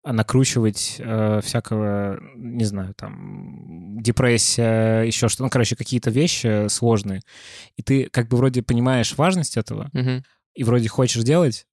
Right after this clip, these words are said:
Speaker 1: но в моменте, когда вы говорите, ну че, сегодня про депрессию, блин, давай нет, потому что
Speaker 2: Ох.
Speaker 1: пиздец ресурса нет. Ну, короче, что ты
Speaker 2: Ну
Speaker 1: как
Speaker 2: да.
Speaker 1: бы, м, сложно про тяжелое много говорить.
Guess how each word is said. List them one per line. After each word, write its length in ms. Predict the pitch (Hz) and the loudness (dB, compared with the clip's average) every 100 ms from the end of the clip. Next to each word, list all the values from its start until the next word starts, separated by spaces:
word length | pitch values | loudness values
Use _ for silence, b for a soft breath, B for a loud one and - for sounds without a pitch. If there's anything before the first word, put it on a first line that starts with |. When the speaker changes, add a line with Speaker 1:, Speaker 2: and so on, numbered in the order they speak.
| _ 143 | _ 0
Speaker 1:
но 180 | 127 | 2
в 80 | 120 | 2
моменте, 380 | 120 123 180 - | 4 4 2 0
когда 140 | 120 113 | 2 2
вы 60 | |
говорите, 240 | 110 107 127 | 2 2 2
ну 40 | |
че, 120 | 143 | 2
сегодня 340 | 123 135 131 120 | 2 2 2 2
про 120 | 123 | 2
депрессию, 500 | 123 170 170 - 117 | 2 2 2 0 0
блин, 240 | 110 107 | 2 2
давай 200 | 101 123 | 4 4
нет, 180 | 117 113 | 4 2
потому 220 | - 113 | 0 -2
что 100 | 107 | -2
Speaker 2:
Ох. 140 | 101 - | -4 -2
Speaker 1:
пиздец 360 | 113 104 113 113 | 0 2 2 2
ресурса 380 | 104 104 - | 0 -2 -2
нет. 160 | 98 95 | -4 -2
Ну, 100 | 143 | -2
короче, 300 | 127 131 110 | 2 4 4
что 220 | 110 - 113 | 2 0 0
ты 180 | 127 | 2
Speaker 2:
Ну 60 | 127 | 2
Speaker 1:
как 80 | 117 | 4
Speaker 2:
да. 120 | 117 | 4
Speaker 1:
бы, 60 | 117 | 2
м, 380 | 120 120 120 120 117 123 | -4 -8 -10 -10 -8 -4
сложно 560 | - 123 127 113 107 | 0 2 2 2 -2
про 220 | - 113 | -2 -2
тяжелое 420 | 107 110 110 98 95 | -2 0 2 2 -2
много 260 | 95 98 | -8 -10
говорить. 300 | 107 101 - | -10 -12 -12